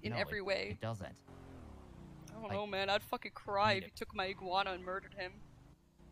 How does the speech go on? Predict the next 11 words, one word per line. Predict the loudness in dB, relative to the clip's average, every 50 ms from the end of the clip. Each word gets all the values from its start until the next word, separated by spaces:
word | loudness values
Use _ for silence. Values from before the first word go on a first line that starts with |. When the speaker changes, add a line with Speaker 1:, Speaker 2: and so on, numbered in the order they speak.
| -20 -20 -20 -20 -20 -20 -20 -20 -20 -20 -18 -12 -6 -4
Speaker 2:
Okay, | -4 -2 -2 -2 -2 -2 -2 -4 -6
but | -8 -8 -6 -4
if | -4 -2 0
I | 0 -2 -2 -2
actually | -2 -4 -4 -4 -4 -4 -2
murdered | -2 0 -2 -2 -4 -4 -6 -6
him, | -6 -6 -4 -4 -4 -6 -8 -12 -20 -20 -20 -20 _ _ _ -20 -18 -8 -6
or | -4 -2 -2
didn't | -2 -4 -4 -4 -2 -2 -2
murder | -2 -4 -4 -4 -4
him, | -4 -4 -2 -2 -2 -4